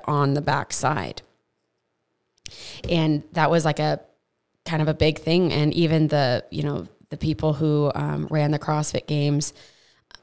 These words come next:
um, you know, they were like, "Yeah, those rucks probably were not, um,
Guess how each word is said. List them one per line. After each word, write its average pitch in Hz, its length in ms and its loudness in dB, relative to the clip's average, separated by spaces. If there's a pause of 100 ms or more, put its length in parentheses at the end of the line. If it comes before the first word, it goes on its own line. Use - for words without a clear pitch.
(220)
um, 151 560 0
you 165 140 2
know, 147 120 4
they 147 100 4
were 147 80 4
like, 151 200 0
"Yeah, 190 260 4
those 190 240 6
rucks 196 300 2
probably 208 420 4
were 160 180 2
not, 156 380 2 (720)
um, 50 420 -6